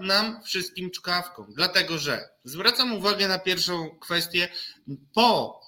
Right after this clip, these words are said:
pierwszej szczepionce bardzo dużo ludzi nie przyszło na drugą. To jest zastanawiające i chciałem, żebyście się wypowiedziały, dlaczego ja mam swoją, e, tezę,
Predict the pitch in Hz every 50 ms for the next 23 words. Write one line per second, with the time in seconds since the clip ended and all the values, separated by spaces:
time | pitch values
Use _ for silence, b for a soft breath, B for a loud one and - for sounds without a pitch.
0 | b b b - 208 226 233 - - 226 196 - - 190 180 185 175 156 151 151
1 | 185 180 160 156 202 214 247 247 - 208 185 175 202 185 190 185 190 196 185 202
2 | 196 196 185 185 - - 190 190 185 - 190 196 185 185 175 160 165 143 117 98
3 | - 104 95 _ _ _ _ _ _ - 180 180 175 170 160 156 170 170 165 -
4 | 175 170 165 160 156 156 151 147 139 123 120 117 - 131 139 151 B B B B
5 | B - 135 - 175 180 175 175 165 170 165 160 - - - 175 165 156 151 -
6 | 160 160 165 160 165 165 160 156 147 156 151 156 156 151 151 156 156 160 156 156
7 | 156 147 147 - - 151 147 147 143 143 143 143 143 143 139 139 135 - - 139
8 | 123 113 110 123 139 180